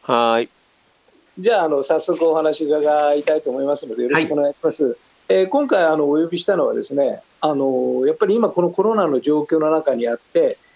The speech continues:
Speaker 2: 非常に社会全体が難しい、まあ、
Speaker 1: うん。
Speaker 2: 運営を強いられている中で、やっぱり一番重要な役割を果たされるのは政治家の方だと思うんですが、
Speaker 3: うん。
Speaker 2: 政治家の方からこのコロナ状況に対して、本当に、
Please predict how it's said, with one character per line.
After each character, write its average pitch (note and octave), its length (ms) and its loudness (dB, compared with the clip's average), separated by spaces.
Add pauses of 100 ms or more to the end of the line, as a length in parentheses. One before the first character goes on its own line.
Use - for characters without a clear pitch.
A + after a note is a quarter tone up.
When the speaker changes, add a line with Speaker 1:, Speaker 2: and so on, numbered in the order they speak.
(140)
Speaker 2:
非 D3 60 -6
常 F#3 160 2
に G3 80 0
社 G#3 120 0
会 F#3+ 160 2
全 C#3+ 160 0
体 B2+ 160 0
が B2 80 0
難 C#3+ 360 0
し D3+ 320 0
い、 C3 100 -6 (360)
ま D#3+ 160 4
あ、 - 40 0
Speaker 1:
う - 60 -6
ん。 - 260 -10
Speaker 2:
運 D3+ 180 2
営 D3 160 4
を C3 280 2
強 D#3+ 200 0
い D#3+ 40 4
ら F3 100 4
れ C3+ 100 2
て - 120 -8
い A2 40 -8
る A#2+ 120 -12
中 C3+ 260 -4
で、 C3+ 280 -2 (280)
や G3+ 120 0
っ G3+ 40 -6
ぱ C4+ 140 -2
り C#3+ 500 0
一 D#3 200 -4
番 G3 160 2
重 F#3+ 160 2
要 F#3+ 100 2
な F#3 80 2
役 F3+ 180 0
割 F#3 160 2
を C#3+ 80 2
果 C3 80 -4
た C#3 140 -2
さ D#3 100 -2
れ C#3+ 80 0
る C#3+ 60 0
の B2+ 80 -4
は G#2+ 60 -8
政 C3+ 280 -2
治 D3 60 -8
家 D#3 100 -2
の D3 80 -2
方 D3+ 120 -2
だ D3 160 0
と - 100 -12
思 C3 140 -8
う - 20 -4
ん A2+ 40 -12
で - 80 -18
す - 80 -20
が、 C#3+ 220 -2 (180)
Speaker 3:
う G#2+ 60 -10
ん。 - 40 -8
Speaker 2:
政 G3+ 220 0
治 A#3 60 -6
家 A#3+ 120 0
の A#3 100 -2
方 A3+ 280 0
か F3 280 2
ら C#3 340 0
こ E3 80 -2
の D#3+ 80 0
コ E3+ 140 -6
ロ F#3+ 80 -2
ナ G3 80 0
状 G3 160 0
況 F3+ 160 -4
に C3 100 -4
対 C#3+ 220 2
し - 100 -10
て、 C#3 240 0
本 A3 300 -2
当 B3 180 0
に、 A3 300 -2